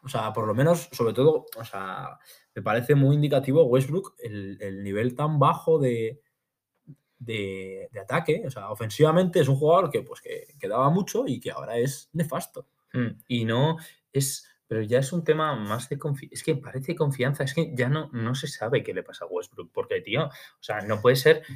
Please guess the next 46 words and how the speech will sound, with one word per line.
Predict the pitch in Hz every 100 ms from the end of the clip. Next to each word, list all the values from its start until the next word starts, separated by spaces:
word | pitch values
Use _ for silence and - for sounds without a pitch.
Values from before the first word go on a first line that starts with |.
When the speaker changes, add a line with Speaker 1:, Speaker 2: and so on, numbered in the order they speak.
| -
Speaker 2:
ese | - - 110
bajón | - 117
de | 120 123
rendimiento | 120 113 110 113 135
que, | 151 202
Speaker 1:
Ujú. | 240
Speaker 2:
que |
en | 220
Washington | 98 - 165 180 185
no | 196
lo |
hizo | 160 117
mal. | 98 214 135 -
Speaker 1:
No. | 175 131 - _ -
Speaker 2:
Y | 127
de | 123
repente | 110 113 135 165
llega | 156 160
a | 160
Lakers | 180 180 220 - - _ _ -
y | 127 120
es | 127
como | - 175 156
que |
la | 131 117
presión | 113 - 160 175
le | 135
puede | 151 180 180 180 170
o, | 120 113 113 - _ -
o | 113 -
que | 95 98
literal, | 104 104 98 98 147 147
mm, | - 107 92 85
pues | - - _
ya, | 101 107 120 127
Speaker 1:
O | -
sea | 135
Speaker 2:
mm, | 135 - 123
va | 117
a |
cobrar | 120 113 117 139 - -
y | 127 117
Speaker 1:
<laughs> | 131
Speaker 2:
a | 113 113
habla-, | 110 120 127
eh, | 117